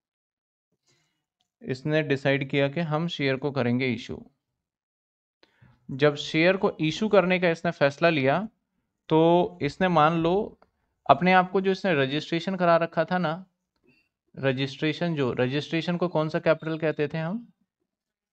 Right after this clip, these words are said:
याद होगा आपको, that is authorized capital। वो मान लो पचास हजार शेयर से इसने अपने आप को रजिस्ट्रेशन करवाया, लेकिन इस शेयर में से सिर्फ और सिर्फ इसने दस हजार शेयर पब्लिक को दिए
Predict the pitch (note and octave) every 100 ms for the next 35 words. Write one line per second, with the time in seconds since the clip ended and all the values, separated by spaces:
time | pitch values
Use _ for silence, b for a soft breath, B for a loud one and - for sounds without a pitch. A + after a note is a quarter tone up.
0 | _ _ _ _ - B2+ C3+ C#3+ D3 C#3+
1 | C#3 F#3 G#3+ D#3 C3 E3 D#3+ C3 - C3+
2 | C#3+ D3 D#3 D3 D3+ F#3 G#3+ - D3+ D3
3 | C#3+ C#3+ F#3 A3+ - C3+ D3 D3+ D3 C#3
4 | C#3 - C3+ B2 B2 C#3+ C3+ D#3 D3 -
5 | B2+ A2+ D#3+ C#3 B2 A#2 A2 - A#2 -
6 | - D2+ - - _ _ b b b b
7 | - C#3 D#3+ F#3+ F#3+ F3 F#3+ - G3 F3+
8 | E3+ D#3 D#3 A3 - F3 F3 F3+ D#3+ D#3+
9 | E3 D3+ - E3 G3+ D3+ D#3 D3 C3+ C3
10 | C3 D3 D#3 C3+ A#2+ B2 - D#3 B2+ D#2+